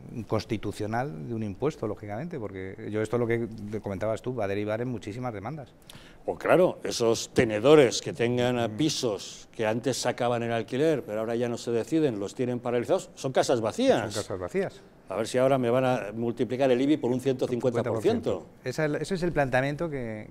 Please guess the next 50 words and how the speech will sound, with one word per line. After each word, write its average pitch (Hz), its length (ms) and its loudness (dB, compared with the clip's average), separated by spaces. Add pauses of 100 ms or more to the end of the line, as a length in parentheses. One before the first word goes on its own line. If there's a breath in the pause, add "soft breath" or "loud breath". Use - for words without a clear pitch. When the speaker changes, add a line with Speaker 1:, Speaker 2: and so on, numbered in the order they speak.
Speaker 1:
que 110 60 -8
nos 104 120 -6
ponen 131 220 -2
encima 123 320 -2
de 113 60 0
la 110 100 -2
mesa 123 220 -4
de 127 60 0
este - 140 -8
gobierno, 104 460 -2
¿no? 131 120 -6
Para 101 220 0
fomentar 104 680 -2
y 143 80 -6
solucionar 117 600 -2
el 156 120 -2
problema 127 300 0
de 123 80 4
la 110 80 6
vivienda. 98 440 2 (380 loud breath)
Eso 117 220 -2
es. 90 60 -6 (360 loud breath)
Luego 135 280 0
nos 110 180 -4
dicen 151 240 -2
eso, 151 160 -4
¿no? 123 120 -2
Que, 113 140 -4 (580 loud breath)
que 104 120 -4
solo 170 260 2
va 165 60 0
a - 20 2
afectar 147 380 -6
a 175 60 0
los 127 180 -2
grandes 147 340 -4
tenedores, 107 560 -4
es 120 80 -14
lo 123 100 -8
que 120 80 -8
nos, 107 180 -10 (120)
nos 95 220 -12
venden, 107 340 -6
¿no? 143 180 -12
O 120 40 -12
sea, 101 280 -6
si - 240 -4
eso 208 160 -2
fuese 160 320 -4
verdad, 120 400 2